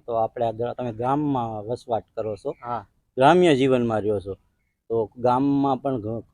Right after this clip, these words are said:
Speaker 1: કોઈ લોકો આમ વાત કરતા હોય, કોઈ
Speaker 2: હા,
Speaker 1: આમ,
Speaker 2: હા, હા.
Speaker 1: તો તમને એનો કઈ ભય કે એવું કઈ લાગે?
Speaker 2: એવું આપણે અમુક એવા માણસો હોય, ગામ હોય ને પાંચ જણા એવા હોય, તે આપણે એવું કાનમાં એને લેવી નહીં. અમુક આપણે જાજા માણસો તો આપણે શું કહેવાય કે આવે એટલે આમ રાજી થઈ જાય. આમ આપણે હાલ્યા જતા હોય ને બજારે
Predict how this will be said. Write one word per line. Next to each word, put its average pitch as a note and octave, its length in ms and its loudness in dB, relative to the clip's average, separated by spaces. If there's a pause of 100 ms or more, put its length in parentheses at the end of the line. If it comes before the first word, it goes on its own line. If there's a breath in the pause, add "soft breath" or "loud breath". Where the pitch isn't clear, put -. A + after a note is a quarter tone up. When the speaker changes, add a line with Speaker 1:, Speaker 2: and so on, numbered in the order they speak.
(180)
Speaker 1:
કોઈ D3 260 8
લોકો C#3+ 260 2
આમ D#3+ 300 2
વાત D3 260 6
કરતા B2+ 280 2
હોય, A#2 140 4
કોઈ C3 160 2
Speaker 2:
હા, C3+ 80 8
Speaker 1:
આમ, C3 140 6
Speaker 2:
હા, A#2+ 180 0
હા. G#2+ 140 -6
Speaker 1:
તો B2 100 0
તમને D3 500 2
એનો C#3+ 180 0
કઈ C3 220 2
ભય C3 440 4
કે C3+ 200 -4
એવું C3 160 2
કઈ C3 180 0
લાગે? B2 360 -2 (180)
Speaker 2:
એવું F#3 320 2
આપણે F3 240 0
અમુક F3 340 -4
એવા E3+ 180 -2
માણસો E3 400 -2
હોય, F#3 180 -2
ગામ E3 260 2
હોય E3+ 180 2
ને E3 100 -2
પાંચ D#3 260 -2
જણા C#3+ 180 -4
એવા C#3+ 160 0
હોય, D3 240 0
તે D#3 140 -14
આપણે E3 300 -6
એવું E3+ 160 -4
કાનમાં E3 380 2
એને D3+ 180 -2
લેવી C#3+ 320 2
નહીં. B2 160 -4 (280 soft breath)
અમુક F3 340 -4
આપણે E3 360 0
જાજા E3 560 2 (240)
માણસો D#3+ 400 -2
તો D#3+ 120 -4
આપણે D#3 220 -2
શું E3+ 140 -6
કહેવાય D#3 260 -6
કે C#3+ 200 -6
આવે D3 280 4
એટલે C#3+ 180 -4
આમ C#3 180 0
રાજી C#3+ 300 6
થઈ B2 180 0
જાય. G2+ 200 -6
આમ B2+ 160 -4
આપણે A#2+ 180 -4
હાલ્યા D3 220 -2
જતા F3+ 120 -8
હોય F3+ 100 -6
ને D3 60 -10
બજારે A#2 340 -8